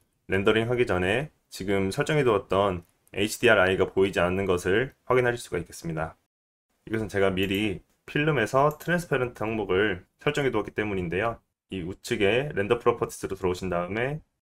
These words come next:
필름을 여시고 트랜스퍼런트 항목을 체크해 주시게 되면은 오브젝트만 보이고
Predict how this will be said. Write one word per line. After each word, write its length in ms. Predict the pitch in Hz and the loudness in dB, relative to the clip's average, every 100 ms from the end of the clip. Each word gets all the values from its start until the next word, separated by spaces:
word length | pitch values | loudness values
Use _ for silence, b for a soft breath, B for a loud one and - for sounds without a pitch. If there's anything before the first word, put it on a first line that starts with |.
| _ _ | _ _
필름을 380 | 156 165 156 117 | -2 2 2 2
여시고 580 | 90 90 90 90 98 85 - | 0 -2 0 2 2 -2 -2
트랜스퍼런트 480 | 160 165 147 127 123 | 0 0 -2 -2 -2
항목을 240 | 120 107 | 0 -2
체크해 340 | - 127 139 127 | -4 -4 -2 -2
주시게 280 | 101 107 95 | -4 -4 -2
되면은 480 | 87 92 117 87 - _ _ _ _ _ _ - | -2 -2 -2 -4 -12 _ _ _ _ _ _ -4
오브젝트만 560 | 110 123 127 117 107 92 | 2 2 2 0 0 0
보이고 600 | 92 87 92 113 147 | 0 2 2 2 0